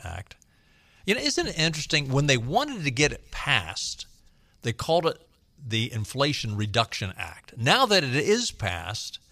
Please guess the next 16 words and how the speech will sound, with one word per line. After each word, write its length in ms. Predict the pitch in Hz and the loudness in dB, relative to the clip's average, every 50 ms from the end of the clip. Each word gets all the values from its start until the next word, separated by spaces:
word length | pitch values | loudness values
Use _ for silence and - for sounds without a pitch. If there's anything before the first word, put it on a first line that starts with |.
| _ _ _ _ | _ _ _ _
they're 180 | 131 135 139 131 | 2 4 4 4
rebranding 760 | 127 175 220 202 131 107 127 151 190 208 214 165 127 101 92 | 4 2 0 0 2 2 4 4 4 2 2 2 0 0 0
it 180 | 92 98 113 - | 0 0 0 0
as 260 | 143 127 123 120 101 | 2 2 2 2 2
the 120 | 101 120 113 | 0 0 0
Climate 500 | - - - - 190 214 190 143 113 - | -2 -4 -2 0 0 2 2 0 -2 -2
Change 480 | - - - 107 95 92 90 87 85 87 | -2 0 0 0 0 0 -2 -4 -4 -2
Bill. 440 | 101 92 82 82 - - - - _ _ _ _ _ | 0 0 0 -2 -6 -12 -18 -20 _ _ _ _ _
<laughs> 140 | - - - - - - - - - - - _ _ - - - _ _ _ _ _ _ _ _ _ _ _ _ _ _ _ - - - - - - - _ | -14 -14 -14 -10 -10 -10 -10 -10 -16 -20 -20 _ _ -12 -12 -12 _ _ _ _ _ _ _ _ _ _ _ _ _ _ _ -20 -16 -16 -14 -16 -16 -12 _
Why? 460 | 107 107 123 156 202 247 240 233 - | 4 6 6 6 6 6 2 2 0
Well, 260 | - 120 - - 160 | 6 8 8 8 8
it's 100 | 156 - | 4 2
pretty 280 | - - 330 320 226 151 | -2 -2 -2 0 4 4
obvious, 440 | 240 277 254 165 135 110 113 - - | 4 4 4 4 4 2 2 2 2
isn't 260 | 143 143 143 175 202 | 2 2 2 2 0
it? 140 | 226 233 | -2 -2